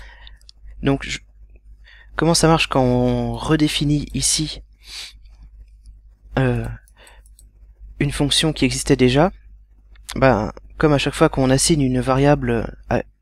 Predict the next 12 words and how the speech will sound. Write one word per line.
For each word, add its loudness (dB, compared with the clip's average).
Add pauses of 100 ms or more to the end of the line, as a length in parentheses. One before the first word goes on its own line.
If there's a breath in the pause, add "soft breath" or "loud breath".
(300)
une, -2
un -2
objet 0 (360 loud breath)
à 0
une 0
variable, 4 (1040 loud breath)
ça 0
supprime, 0
euh, -2
la -6
valeur 0
précédente. -2